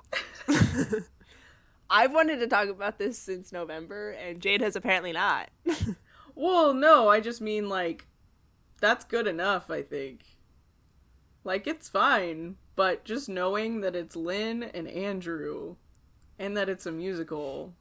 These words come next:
Speaker 2: that does it for me. That's it.
Speaker 1: You're right. Jade, what was your history with this movie?
Speaker 2: I watched it a few days ago.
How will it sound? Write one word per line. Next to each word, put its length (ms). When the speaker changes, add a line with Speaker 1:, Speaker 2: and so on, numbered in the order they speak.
Speaker 2:
that 180
does 220
it 120
for 220
me. 320
That's 240
it. 340
Speaker 1:
You're 160
right. 320
Jade, 260
what 200
was 120
your 100
history 400
with 140
this 180
movie? 440
Speaker 2:
I 240
watched 460
it 260
a 80
few 460
days 460
ago. 880